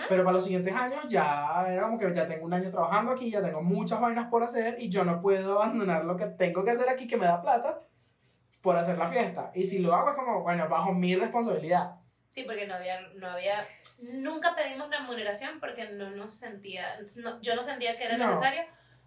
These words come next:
Speaker 2: porque yo estaba donando mi tiempo, punto, se acabó. Pero la forma en la que se esperaba nuestro, nuestro trabajo no era como que, "Ay, tan lindos de ellos que están donando el tiempo", o que, o qué bien que ellos lo están haciendo sin pedirnos plata. Era como que, "Muévanse, pues,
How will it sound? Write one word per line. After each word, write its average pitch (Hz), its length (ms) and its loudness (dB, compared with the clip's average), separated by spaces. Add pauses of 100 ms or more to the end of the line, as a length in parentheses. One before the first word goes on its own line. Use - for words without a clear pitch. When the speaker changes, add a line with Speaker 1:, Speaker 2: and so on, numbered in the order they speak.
(120)
Speaker 2:
porque 240 260 -4
yo 202 60 -6
estaba 202 300 -4
donando 202 380 -4
mi 208 100 -6
tiempo, 208 300 -12
punto, 202 220 -12
se 170 80 -10
acabó. 170 420 -6 (100)
Pero 277 280 0 (480)
la 240 220 4
forma 247 440 -2
en 285 100 -10
la 262 180 0
que 233 100 -6
se 226 160 -8
esperaba 220 640 0
nuestro, 233 1200 -4
nuestro 196 260 -12
trabajo 254 520 0 (440)
no 226 220 2
era 240 220 2
como 247 180 -6
que, 254 80 -6
"Ay, 269 160 0
tan 233 180 -2
lindos 240 360 -4
de 277 140 0
ellos 285 140 -4
que 294 80 -6
están 247 220 -2
donando 254 360 -2
el 254 120 -8
tiempo", 220 540 -2 (280)
o 220 180 0
que, 196 460 -4
o 196 120 -4
qué 220 140 -2
bien 254 340 -4
que 254 220 -2
ellos 262 180 -4
lo 254 40 -6
están 226 240 -10
haciendo 240 300 -10
sin 247 220 -12
pedirnos 202 400 -10
plata. 196 400 -2
Era 220 200 4
como 240 140 -8
que, - 100 -8
"Muévanse, 233 360 -6
pues, 233 160 -6